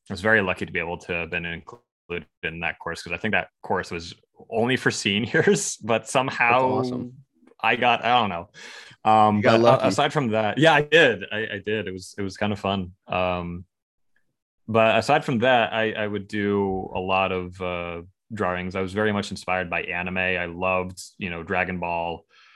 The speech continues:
Speaker 1: uh, Rurouni Kenshin. I loved Gundam, Zoids, like that, that, uh, Yu Yu Hakusho. That, that was my jam. You know, that was what I really enjoyed watching growing up. And
Speaker 2: Interesting.
Speaker 1: so I, I try to emulate that. And, uh, yeah.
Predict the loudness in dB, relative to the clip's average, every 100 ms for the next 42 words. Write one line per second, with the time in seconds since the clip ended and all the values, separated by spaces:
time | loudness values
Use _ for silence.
0 | _ _ -4 -2 0 -2 0 0 0 -4
1 | -4 -4 -2 -4 -4 -4 -6 -6 -2 -4
2 | -4 -6 -4 -4 -6 -8 -12 -14 _ -14
3 | -6 -2 0 -2 -4 -10 -10 -6 -4 -4
4 | -4 -6 -8 -18 _ -16 -16 -16 -10 -6
5 | -4 -2 0 2 2 2 0 -2 -2 -4
6 | -4 -4 0 0 2 0 0 0 -2 -2
7 | -4 -12 -20 _ _ _ _ -14 -10 -6
8 | -4 -4 -4 -4 -4 -6 -8 -10 -12 -10
9 | -8 -8 -6 -8 -10 -10 -10 -10 -10 -10
10 | -12 _ _ _ _ _ -6 -4 -4 -6
11 | -6 -8 -6 -4 -2 0 2 2 0 -4
12 | -6 -4 -4 -4 -6 _ -8 -6 -6 -8
13 | -10 -8 -8 -10 -14 _ _ _ _ _
14 | _ _ -4 -4